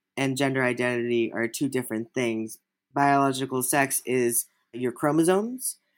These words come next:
and your gender identity is more of what you express. So for me as a trans man, I was born as a female,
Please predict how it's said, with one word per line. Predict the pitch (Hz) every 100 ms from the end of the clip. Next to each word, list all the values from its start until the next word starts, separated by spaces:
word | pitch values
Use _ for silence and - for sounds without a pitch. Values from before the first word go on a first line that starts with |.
| _ 143
and | 143
your | 139 131
gender | 127 156 160 165 123
identity | 139 135 139 139 123 123
is | - 117 120 117 - _ _ -
more | 131 123 120
of | 117 120 -
what | 135 127
you | 117 123 110
express. | 113 - 123 117 98 - - _ _ _ _
So | - - 143 135 127 120 -
for | 147
me | 160 151
as | 139 131
a |
trans | 123 151 139 131 127 - -
man, | 165 175 143 107
I | 131
was | 127 123 -
born | 120 117 117 107 -
as | 101 104 113
a | 110
female, | - 185 143 117 143